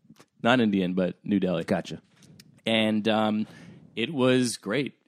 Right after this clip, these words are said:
Speaker 1: It was really good. I got this chicken cutlet sandwich.
Speaker 2: Oh, boy.
Speaker 1: Um, chicken cutlet, bacon,
Speaker 2: Nice.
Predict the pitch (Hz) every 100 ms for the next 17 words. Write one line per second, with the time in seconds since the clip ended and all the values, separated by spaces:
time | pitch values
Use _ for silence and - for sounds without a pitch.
0 | - 113 107 104 113 113 107 107 101 98
1 | - - _ - 104 107 110 120 113 101
2 | 104 90 87 82 80 - _ 98 104 104
3 | 104 101 - 127 117 113 110 113 104 98
4 | 104 104 - 107 104 101 85 87 - -